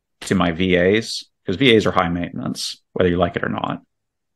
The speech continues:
So I'm constantly giving them feedback on how to get better, because if they get better, my job gets easier, right? They do more functions. And I catalog the processes a lot. I'm constantly tweaking things, trying to make little adjustments to make it better. If I spend four hours explaining something,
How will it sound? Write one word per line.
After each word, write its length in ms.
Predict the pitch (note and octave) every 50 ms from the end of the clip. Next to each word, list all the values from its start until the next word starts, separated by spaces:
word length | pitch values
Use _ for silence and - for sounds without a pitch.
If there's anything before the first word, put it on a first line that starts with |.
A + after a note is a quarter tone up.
| _ _
So 80 | - A#2
I'm 80 | A#2 -
constantly 500 | - C#3 C#3+ C#3 C3+ - C3+ B2 A2+ G#2+
giving 220 | G#2+ G2+ G2 G2
them 160 | F#2 F2+ F2
feedback 500 | - - G2 F#2+ F2 E2 F2 F2 E2+ -
on 160 | F2 E2+ E2+ -
how 240 | - - - F#2+ F#2
to 80 | F#2 E2+
get 200 | F2 - - -
better, 400 | F2 E2+ F#2 A2+ A#2+ A#2 - - _
because 180 | - - G2
if 160 | E2+ E2 D#2+ D#2
they 220 | G#2+ G#2+ A#2 A2+
get 180 | G#2 F#2+ F#2 F2+
better, 340 | F#2 F2+ F2+ F2 E2 - -
my 160 | - F#2 F2+
job 280 | E2+ E2+ F2 E2+ E2 -
gets 160 | - - -
easier, 480 | F2 F#2 F#2 - - - - - - - _ _ _ _ _ _ _ _ _ _ _ _ _ -
right? 160 | F2 E2+ D#2+
They 120 | F2 F2+ E2
do 260 | D2 - G#2 F#2+ F2
more 220 | F2 E2+ E2 E2
functions. 680 | - - - - - - - - - C#2 - - - _ _ _ _ _ _ _ _ - _ _ _ -
And 100 | G2 F2
I 80 | E2+ E2+
catalog 760 | - - - - A#2+ A#2 A2 G#2+ F#2+ F2+ F2+ F2+ F2 E2+
the 80 | D#2+ E2
processes 840 | - - F#2+ F2 E2+ E2+ - - F2+ E2+ - - - E2 D#2+ - - -
a 60 | F2
lot. 220 | D#2+ - - - -
I'm 220 | G2 F2 E2 - -
constantly 600 | - - A2+ A2 G2+ F#2+ - G#2+ F#2 F2 F2 E2
tweaking 600 | - - - - G2+ F#2 F2+ - G2+ G2 F#2+ F#2+
things, 340 | - G#2+ G2+ G2+ F#2 - -
trying 340 | - - F2+ F2 F2 E2 -
to 80 | F#2
make 320 | F2+ F2+ F2 F2 F2 - -
little 200 | G2 G2 G2 F#2+
adjustments 520 | F2 D#2+ F#2+ F2+ - - - F#2 D#2+ - -
to 100 | - E2+
make 180 | E2+ E2 E2
it 100 | - -
better. 300 | - D#2 - - - - -
If 480 | - - - _ _ _ _ - F#2+
I 60 | G2+
spend 300 | A2 - - B2 G#2 F2+
four 260 | - - A2 G#2+ G2 G2
hours 260 | F#2+ F#2+ F#2 F2+ F2
explaining 540 | E2+ - - - G#2 G2 F#2 F2+ F2 E2+ E2
something, 580 | - F#2 E2+ E2+ E2 - F#2 F2 E2+ E2 E2